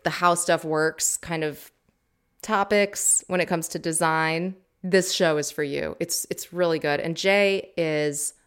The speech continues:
such a thoughtful person when it comes to business. I've learned a lot from Jay, so I really recommend that show. It's called Design Driven.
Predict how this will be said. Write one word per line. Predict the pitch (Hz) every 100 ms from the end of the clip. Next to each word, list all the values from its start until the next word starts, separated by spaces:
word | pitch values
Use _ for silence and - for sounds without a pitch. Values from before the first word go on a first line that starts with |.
| _
such | - - - 208 208
a | -
thoughtful | 208 - - 147 143 - 147 139 139 135 _ _ _ _ _
person | - 151 135 - -
when | 147
it | 156
comes | 170 165
to | 165
business. | 151 143 139 127
I've | 160
learned | 208 214
a | 170
lot | 143 139 -
from | 143 139
Jay, | 135 131 127 - -
so | - 180
I |
really | 180 202
recommend | 180 165 151 143 143
that | 139
show. | 143
It's | 139
called | - 160
Design | 156 147 143
Driven. | 139 131 131